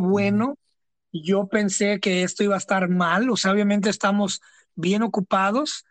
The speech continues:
Speaker 2: pero
Speaker 1: Ujú.
Speaker 2: pues todo está caro, ¿no? La gas, la comida. O sea, trabajo
Speaker 1: Sí.
Speaker 2: hay.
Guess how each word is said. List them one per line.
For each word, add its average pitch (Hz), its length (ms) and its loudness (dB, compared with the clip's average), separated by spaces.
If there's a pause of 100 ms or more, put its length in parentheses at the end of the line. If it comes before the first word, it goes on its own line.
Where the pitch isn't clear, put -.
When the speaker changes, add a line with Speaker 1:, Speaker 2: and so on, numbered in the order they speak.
(420)
Speaker 2:
pero 208 340 2
Speaker 1:
Ujú. - 20 -8
Speaker 2:
pues 185 220 -2
todo 202 180 2
está - 260 -2
caro, 208 360 0
¿no? 180 200 0
La 156 200 0
gas, 185 360 0
la 160 140 0
comida. 165 500 -2
O - 180 -20
sea, 180 200 -2
trabajo 214 580 4
Speaker 1:
Sí. - 20 2
Speaker 2:
hay. 170 200 0